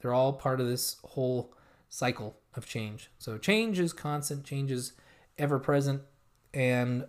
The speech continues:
people don't tend to like it, and that's okay. It's just life. One of the things that we've seen with this, uh, post-covid world is that change, when it is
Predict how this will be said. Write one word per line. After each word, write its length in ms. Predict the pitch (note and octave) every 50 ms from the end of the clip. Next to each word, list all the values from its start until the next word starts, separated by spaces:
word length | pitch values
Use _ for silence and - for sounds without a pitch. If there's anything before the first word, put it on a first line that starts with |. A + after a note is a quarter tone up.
| - - -
people 240 | - D#3+ D#3 D#3+ D3
don't 200 | D3+ C#3+ C#3+ C#3
tend 180 | - D3 C#3+ C#3
to 40 |
like 260 | B2 A2+ B2+ C3+ C3 D3
it, 180 | C3 B2+ - - _ _ _ _ _ _ - - -
and 80 | - C3
that's 160 | C#3 C3+ -
okay. 400 | C#3+ - - A#2+ A#2 A#2 A#2 A#2+ - _ _ _ _ _ _ -
It's 160 | - - -
just 380 | - C3+ A#2 - - - - - - - - - -
life. 460 | - A2 A2 A#2+ A#2 A#2 - - - - _ - - - - - _ _ _ -
One 180 | - C#3+ D#3 D#3
of 100 | D#3 C#3
the 60 | E3+
things 140 | D#3+ D3+ C#3+
that 80 | D3+ C3
we've 140 | C3+ C3+
seen 220 | C#3 - D#3 D3 D3+
with 160 | C#3 C3+ -
this, 220 | C#3+ C#3+ - -
uh, 280 | - C3+ A#2+ A#2 A#2 A2+ - - -
post-covid 540 | - D#3 C#3+ C#3+ - - E3 D3+ C#3+ C#3+ C3
world 440 | B2 C3+ C#3+ C#3+ D3 D3 C#3+ C#3 - - - _ -
is 260 | - C#3 C3+ B2+ B2+
that 380 | C3 B2+ B2 A#2+ B2 - - - - - - - - _ _ _ _ _ _ _ -
change, 580 | - - E3 D#3+ D#3 D#3+ D#3+ D#3+ D3+ C#3+ - - - _ _ _ _ _ _ _ -
when 200 | C#3 C#3 C#3 C#3
it 140 | C#3 C3+ C#3
is 320 | C#3 C#3 C3 C3 C#3 C#3+